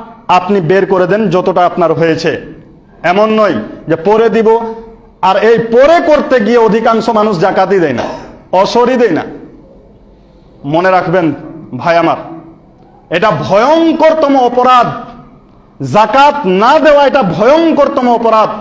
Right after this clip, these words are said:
কারণ একটা মানুষ যখন জাকাত থেকে মুখ ফিরিয়ে নেয়, জাকাত দেয় না, তখন শুধু সে নিজে ক্ষতিগ্রস্ত হয় না, একটা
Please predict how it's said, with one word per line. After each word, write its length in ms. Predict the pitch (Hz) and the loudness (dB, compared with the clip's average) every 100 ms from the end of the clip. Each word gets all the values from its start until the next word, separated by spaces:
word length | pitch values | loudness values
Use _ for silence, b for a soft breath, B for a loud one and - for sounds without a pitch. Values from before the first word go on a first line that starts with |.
| B B | B B
কারণ 300 | 185 220 233 | 0 2 0
একটা 400 | 226 214 214 247 | 0 -2 0 0
মানুষ 480 | 226 220 262 240 160 | 0 0 0 0 0
যখন 360 | 214 202 208 | -2 0 -2
জাকাত 440 | 151 180 185 233 240 240 | 0 -2 0 0 0 -2
থেকে 280 | 226 220 214 | -2 0 -2
মুখ 360 | 175 247 320 - | 0 0 -2 -2
ফিরিয়ে 260 | 240 220 214 | -2 0 0
নেয়, 260 | 202 165 117 - - - - B B 151 | 2 0 -2 -8 -16 -20 -20 B B -4
জাকাত 500 | 156 214 220 262 202 139 127 | 0 2 2 2 0 -2 2
দেয় 240 | 277 330 | 2 4
না, 300 | 320 254 165 - B B | 2 2 0 -6 B B
তখন 340 | 196 190 233 233 | -4 -2 -2 -4
শুধু 360 | 226 220 208 | -4 -2 -2
সে 200 | 247 247 | -2 -2
নিজে 480 | 214 165 190 220 285 | 0 0 0 0 0
ক্ষতিগ্রস্ত 640 | - 226 226 190 196 190 202 | 0 -4 -2 0 -2 -2 -2
হয় 180 | 185 | 0
না, 220 | 180 170 - B B B | 0 -2 -4 B B B
একটা 380 | 185 - 226 | -2 0 0